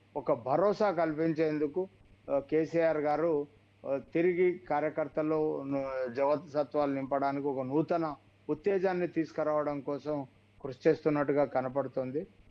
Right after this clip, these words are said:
డెఫినెట్‌గా ఒక నిస్తేజం, ఆ, బీఆర్ఎస్ శ్రేణుల్లో ఉంది కాబట్టి దాన్ని తొలగించి, ఆ, నాలుగేళ్ల తర్వాత తిరిగి మనమే అధికారంలోకి వస్తాం,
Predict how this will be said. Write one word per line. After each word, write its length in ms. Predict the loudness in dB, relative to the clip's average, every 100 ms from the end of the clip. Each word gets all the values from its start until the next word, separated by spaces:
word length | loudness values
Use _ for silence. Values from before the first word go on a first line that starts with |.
| -12
డెఫినెట్‌గా 680 | -2 0 4 4 6 8 8
ఒక 360 | 6 4 2 2
నిస్తేజం, 800 | 2 0 2 4 6 4 2 -6 -14 _ -20 -4
ఆ, 120 | -2
బీఆర్ఎస్ 520 | 0 2 2 2 0 -2
శ్రేణుల్లో 500 | -2 0 2 2 0
ఉంది 260 | 0 0
కాబట్టి 400 | 2 0 0 -2
దాన్ని 280 | -2 -2 -6
తొలగించి, 800 | -2 0 2 2 0 0 0 -2 -6 _ -16 -4
ఆ, 140 | -2
నాలుగేళ్ల 500 | -2 -2 0 2 2
తర్వాత 420 | 2 2 0 0 -2
తిరిగి 340 | -2 0 0
మనమే 360 | 0 -2 -2 -2
అధికారంలోకి 680 | -2 0 0 -2 -2 -2 -2
వస్తాం, 300 | -6 -8